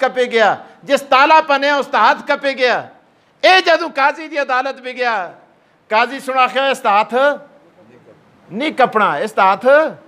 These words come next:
शाह साहब, मुबारक शाह साहब, अल्लाह तुस दी जिंदगी करे, मैं खुश होना जदों तुसों को बैठे दे देखता। अल्लाह अकबर,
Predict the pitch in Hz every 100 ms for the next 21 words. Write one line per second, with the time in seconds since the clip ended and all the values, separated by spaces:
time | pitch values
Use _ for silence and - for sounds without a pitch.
0 | - - - - 220 247 254 294 233 196
1 | 196 196 - 196 151 - 180 220 233 226
2 | 151 202 180 190 196 180 170 160 233 -
3 | 240 214 190 156 - - - - - 220
4 | 247 226 269 269 247 247 233 226 202 180
5 | 151 156 127 - _ _ _ _ _ -
6 | - 180 190 185 147 165 135 127 -